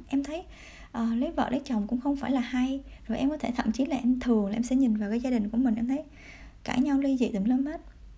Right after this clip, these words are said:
Em không muốn lấy chồng, không muốn lập gia đình. Cũng là một cách, trong, trong lúc đó là những cái tư duy của mình bắt đầu mình xáo trộn. Và khi mình đã quyết định mình chọn cái gì thì mình sẽ rũ bỏ tất cả những cái gì còn lại phía sau để mình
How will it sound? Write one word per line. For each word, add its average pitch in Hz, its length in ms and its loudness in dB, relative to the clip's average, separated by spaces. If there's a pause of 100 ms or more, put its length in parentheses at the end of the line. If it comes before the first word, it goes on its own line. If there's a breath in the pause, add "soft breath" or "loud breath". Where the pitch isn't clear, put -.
(140)
Em 269 120 2
không 285 120 0
muốn 330 140 -4
lấy 339 160 -4
chồng, 185 260 -2
không 214 120 2
muốn 302 100 0
lập 233 140 -4
gia 233 80 -2
đình. 202 260 -2 (280)
Cũng 247 220 -2
là 311 80 -2
một 220 240 0
cách, 311 140 -10 (280)
trong, 247 400 2
trong 247 160 4
lúc 294 120 -2
đó 269 160 -2
là 269 100 -4
những 202 180 -4
cái 277 120 -6
tư 262 100 0
duy 240 180 2
của 254 80 -2
mình 214 240 0
bắt 254 120 -2
đầu 226 140 -2
mình 185 200 -2 (380 loud breath)
xáo 294 340 -4
trộn. 190 160 2 (540 loud breath)
Và 202 80 -4
khi 285 260 0
mình 240 140 4
đã 180 120 -2 (120)
quyết 370 180 0
định 190 180 0
mình 170 200 0
chọn 196 200 0 (560)
cái 269 240 -2
gì 202 280 2
thì 190 80 -4
mình 170 120 0
sẽ 196 160 -6
rũ - 200 -2
bỏ 202 240 0
tất - 280 -8
cả - 220 -4
những 190 180 2
cái 262 140 -4
gì 214 180 0
còn 170 220 -4
lại 165 280 -6
phía 254 100 -2
sau 208 320 -4
để - 60 -6
mình 175 220 -2